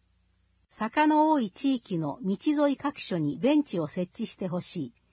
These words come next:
また利用者の多い歩く付近のバス停にベンチと屋根を作ってはどうか。大河内小学校。暮らしやすさいっ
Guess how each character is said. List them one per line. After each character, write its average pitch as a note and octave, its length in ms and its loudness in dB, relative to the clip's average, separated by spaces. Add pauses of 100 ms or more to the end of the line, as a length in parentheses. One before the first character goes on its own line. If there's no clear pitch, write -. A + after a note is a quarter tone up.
(720)
ま A#3 140 -2
た G#3 160 -2
利 G3 140 0
用 D4+ 160 2
者 D4+ 180 0
の C#4 220 6
多 C4 80 4
い D3+ 240 -4
歩 D4+ 240 0
く A#3 160 -6
付 - 120 -12
近 A3 240 0
の D3+ 120 -2
バ D#3+ 140 -4
ス - 160 -16
停 F#3+ 200 -2
に D#3+ 220 -6 (280)
ベ C#4 180 2
ン C#4+ 80 4
チ - 180 -12
と D3+ 160 -4
屋 B3+ 180 0
根 D4+ 120 4
を F3+ 100 0
作 - 260 -8
っ - 20 -2
て - 220 -6
は C#3+ 140 -4
ど D#3+ 180 0
う C#3 40 -8
か。 - 260 -16 (1400)
大 C#4+ 180 2
河 C#4+ 260 4
内 - 100 -8
小 B3+ 260 0
学 A3 180 -2 (100)
校。 C#3 280 -12 (680)
暮 B3 180 -2
ら D#4 80 0
し - 160 -6
や D#4 120 0
す - 100 -12
さ F3+ 140 -2
い E3 80 -4
っ - 40 -12